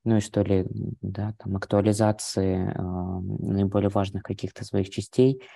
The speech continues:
ну и, возможно, м, избавления от, э, лишнего вот, вот сейчас именно в контексте данного текста. Ам, в целом,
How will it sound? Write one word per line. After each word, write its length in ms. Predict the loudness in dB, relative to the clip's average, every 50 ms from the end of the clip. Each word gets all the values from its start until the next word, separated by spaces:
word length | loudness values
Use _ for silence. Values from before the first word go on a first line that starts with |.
| -20 -20 -20 -20 _ _ _ 0
ну 100 | 2 4
и, 100 | 4 4
возможно, 760 | 2 2 2 2 2 2 2 0 -2 -2 -2 -2 -4 -6 -8 -12 -12 -10
м, 200 | -8 -8 -6 -4 -4
избавления 680 | -6 -2 0 0 0 2 2 2 4 4 2 2 0
от, 260 | 0 -4 -6 -10 -6 -4
э, 380 | -4 -2 -2 -2 0 0 2 2
лишнего 500 | 4 2 2 2 -2 -4 -2 -2 0 0
вот, 160 | -2 -2 -4 -8 -18 -4 -2
вот 160 | -2 -2 0
сейчас 560 | 0 -2 0 2 2 2 2 2 0 -4 -2 0
именно 320 | 2 2 2 2 0 0
в 60 | -2
контексте 440 | -2 -4 -4 -2 -4 -4 -2 -2 0
данного 340 | 0 0 -2 -2 -2 -4 -4
текста. 480 | -4 -6 -8 -8 -8 -12 -16 -16 -16 -16 _ -20 -20 -20 -18 -18 -18 -20 -16 _ -4
Ам, 480 | -2 0 2 2 2 2 0 -2 -4 -6 -10 _ _ _ _ _ _ _ _ _ _ _ _ _ _ _ _ -20
в 180 | -16 -14 -2
целом, 480 | 2 4 6 6 6 4 4 2 0